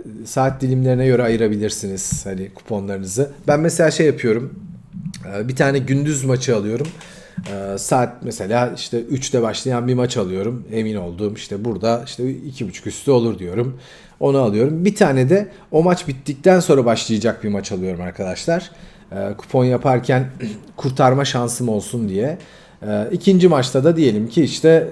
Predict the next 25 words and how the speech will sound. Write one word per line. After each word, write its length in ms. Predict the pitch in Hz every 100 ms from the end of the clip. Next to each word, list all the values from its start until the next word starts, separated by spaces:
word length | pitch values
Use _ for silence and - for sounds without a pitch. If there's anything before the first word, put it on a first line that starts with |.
| -
Fenerbahçe 540 | 165 143 117 110 139
Trabzon, 460 | 147 127 95 143 151
Fenerbahçe 600 | 160 139 104 107 - 180
kazanır 420 | 165 131 143 139
aldım. 440 | 107 104 156 185 - - - - - -
E, 340 | 101 107 104 104
kazan-, 380 | 180 151 120 139 220 156
kazanır 400 | 165 139 139 123
aldım. 380 | 107 104 151 170 -
İlk 240 | 180 -
maçım 320 | 135 127 131 180
da 40 |
iki 240 | 156 165
buçuk 240 | 151 - 135
üstüydü. 600 | 131 - 127 104 160 180 - - - -
E, 40 | 120 123 123 117 -
baktım 480 | 196 190 - 196 - - 98 127
Fenerbahçe'nin 580 | 165 175 175 165 175 160
oranı 260 | 165 185
da 60 | 147
genel 280 | 127 156 156
olarak 300 | 151 135 139
düşük 280 | 131 -
olduğu 220 | 156 165 202
için 280 | - 147